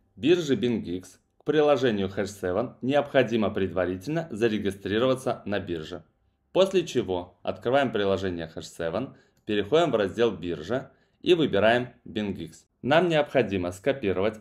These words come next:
апи ключи для подключения к бирже бинг икс. Переходим в свой аккаунт на бирже. Выбираем раздел профиля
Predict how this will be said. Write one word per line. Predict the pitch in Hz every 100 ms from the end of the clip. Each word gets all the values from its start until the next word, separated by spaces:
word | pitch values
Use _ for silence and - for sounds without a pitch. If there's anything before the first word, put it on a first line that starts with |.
| -
апи | 139 120
ключи | - 101 98 - 85 98 110 _ _ _
для | 104 117
подключения | 107 - - 82 - 127 156
к | 120
бирже | 85 98 101 127 131 -
бинг | 95 87
икс. | 80 - _ _ _ -
Переходим | 127 107 123 147 190
в |
свой | - 98 90
аккаунт | 113 131 151 160 _ _ -
на | 127
бирже. | 104 90 80 - _ _ _ _ _ _ _ _ _ _ _ _ _ _ _ _ _ _ _ _ _ _
Выбираем | - 135 156 156 127 107
раздел | 113 110 101 101 78
профиля | - 127 98 104 113 135 -